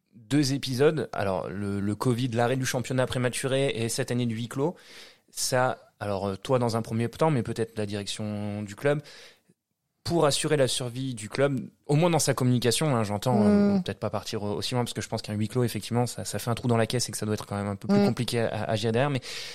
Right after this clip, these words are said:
Speaker 1: est-ce que tu penses que ça, ça a fait réfléchir de manière différente à la
Speaker 2: Ouais, je
Speaker 1: survie du
Speaker 2: pense.
Speaker 1: club sur les réseaux et en tout cas pouvoir anticiper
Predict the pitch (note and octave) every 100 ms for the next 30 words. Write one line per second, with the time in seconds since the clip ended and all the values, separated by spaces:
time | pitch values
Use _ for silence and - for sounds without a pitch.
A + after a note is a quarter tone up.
0 | - - - F3+ - C#3+ F3 - D#3 C3
1 | C3+ B2 A#2+ - B2 A#2+ - D#3 D#3 -
2 | - _ _ C3 C3+ - D3 - E3 C#3
3 | A#2+ B2 B2 A2 C3+ D#3+ D3+ F3 D3 E3+
4 | G#3 D3+ E3+ G3 - E3 D3 D3 B2+ C3
5 | B2 E3 F3+ C#3+ B2 B2 A#2 A#2+ C3+ E3
6 | - C3+ C#3 - - C#3+ E3+ F3 E3+ D#3
7 | -